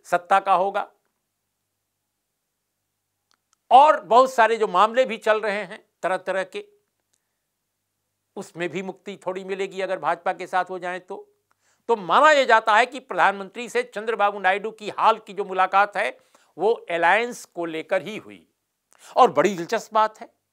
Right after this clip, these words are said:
कि जिस दिन चंद्रबाबू नायडू नरेंद्र मोदी से मिले, प्रधानमंत्री जी से, ठीक उसी दिन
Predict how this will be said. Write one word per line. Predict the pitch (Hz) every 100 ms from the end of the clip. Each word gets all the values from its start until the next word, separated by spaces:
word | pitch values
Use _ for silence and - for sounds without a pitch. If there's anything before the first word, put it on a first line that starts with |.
| _ _ _ _ _ _ _ _ _ _ _
कि | - 247 -
जिस | 180 196 -
दिन | 302 311 - _ _ _ _ -
चंद्रबाबू | 247 262 262 240 240
नायडू | 233 226 233 202 - _ -
नरेंद्र | 156 226 277 247
मोदी | 240 240 240
से | -
मिले, | 226 233 233
प्रधानमंत्री | - _ - 196 214 226 226 220 233
जी | 220
से, | - 226 - _ _ _ _ _ _ -
ठीक | - 359 359 349
उसी | - 285
दिन | 233 247 -